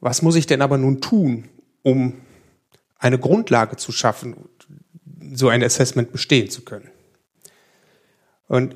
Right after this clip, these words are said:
da habe ich ein paar Tipps zusammengeschrieben, die ihr ja vielleicht auch in dieser Reihenfolge so umsetzen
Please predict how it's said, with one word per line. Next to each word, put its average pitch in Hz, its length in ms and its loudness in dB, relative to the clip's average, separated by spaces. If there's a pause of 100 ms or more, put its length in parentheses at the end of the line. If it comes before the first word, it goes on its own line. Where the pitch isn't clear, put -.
(100)
da 123 100 0
habe 151 140 2
ich 160 100 -2
ein 160 80 -2
paar - 180 0
Tipps 190 300 -2
zusammengeschrieben, 147 920 -2 (280)
die 139 240 -6
ihr 135 480 4 (520)
ja 123 180 0
vielleicht 139 480 -2
auch 139 100 -2
in 139 80 -4
dieser 131 220 2
Reihenfolge 120 640 0
so 113 480 -10 (240)
umsetzen 110 840 -4